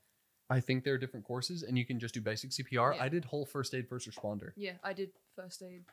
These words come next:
Speaker 1: I, I spent, like, six, seven hours at the hospital, and it was just like, and we had, like, a meal break and everything.
Speaker 2: Mm-hmm.
Speaker 1: But, like, I, I learned a lot. And I learned how to give C P R to an infant,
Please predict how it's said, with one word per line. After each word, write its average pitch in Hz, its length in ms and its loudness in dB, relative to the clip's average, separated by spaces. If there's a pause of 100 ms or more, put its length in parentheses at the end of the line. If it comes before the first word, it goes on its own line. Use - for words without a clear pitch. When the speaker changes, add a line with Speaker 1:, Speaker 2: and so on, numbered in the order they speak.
(100)
Speaker 1:
I, 123 260 6
I - 20 6
spent, 127 300 2
like, 123 260 0
six, - 440 0
seven 123 220 2
hours 120 260 0
at 117 80 -6
the 113 80 -8
hospital, 131 540 -2
and 117 180 2
it 107 80 2
was 113 200 -2
just 117 180 0
like, 117 140 4
and 165 100 4
we 185 60 2
had, 127 120 0
like, 107 120 -6
a 101 40 -8
meal 101 220 -6
break 101 260 -8
and 98 80 -8
everything. 98 340 -8
Speaker 2:
Mm-hmm. 165 260 -18 (180)
Speaker 1:
But, 135 80 6
like, 123 380 6
I, 123 240 4
I 123 160 2
learned 117 360 0
a 110 80 2
lot. 107 380 2
And 175 140 4
I 143 100 4
learned 185 180 4
how 127 80 4
to 107 120 2
give 98 140 -4
C 110 100 -2
P 101 120 -6
R 98 120 0
to 92 100 -10
an - 140 -10
infant, 151 380 2